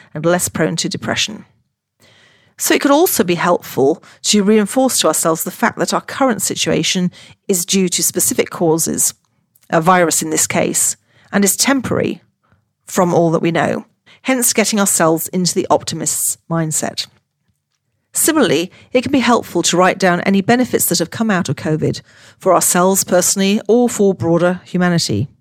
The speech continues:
Also write down how you've been able to exhibit your values during the last months. By this I mean, have a think about the things you believe in and that you exemplify when you're at your best. Your core values might be around honesty and integrity,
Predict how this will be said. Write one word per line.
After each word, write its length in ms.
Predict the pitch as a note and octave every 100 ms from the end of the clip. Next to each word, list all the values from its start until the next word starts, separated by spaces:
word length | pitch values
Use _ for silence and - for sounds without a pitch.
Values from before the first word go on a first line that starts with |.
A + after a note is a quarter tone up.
| _ _ _ _ _ _ - - -
Also 380 | - F4+ - G#3+
write 260 | F#3+ G3 -
down 240 | F#3 F3+
how 320 | F#3+ G#3 G3+
you've 220 | G3+ G3
been 100 | G3
able 180 | G3+ G3+
to 100 | G3
exhibit 440 | F#3 F3 A#3 - -
your 100 | F3
values 440 | F3+ F3 D#3+ D#3+
during 240 | E3+ E3
the 120 | E3 E3
last 260 | E3+ -
months. 520 | G3+ D#3+ E3+ - - _ _ _ _ _ _ -
By 160 | E3+
this 240 | F3 G#3+ F#3+
I 80 | E3+
mean, 400 | E3+ E3+ E3+ E3+ _ _
have 120 | - F#4
a 60 |
think 240 | F#4 D#4 -
about 160 | F3
the 100 | -
things 240 | F#3+ G3+ G#3+
you 80 |
believe 380 | G3 G#3 G#3 F#3+
in 260 | D3+ C#3+ E3 - -
and 140 | F3+ F#3
that 180 | F3+
you 200 | G3 F3+ F3
exemplify 560 | F3 G#3 A3 - D#3
when 160 | D#3+ F3
you're 120 | F3+
at 260 | - - -
your 100 | E3
best. 540 | F3 D3+ A#2 - - - _ _ _ _ _ - -
Your 160 | - A#3
core 320 | - D#4+ D#4
values 500 | C4+ A3+ F#3 F3+ G3
might 240 | G#3 G3+ -
be 120 | G#3
around 400 | G3+ G3 G3 G3
honesty 600 | - G#3+ G#3+ - A3+ A3+
and 240 | G#3+ A3
integrity, 720 | - G#3+ B3+ C4+ A3 - D3+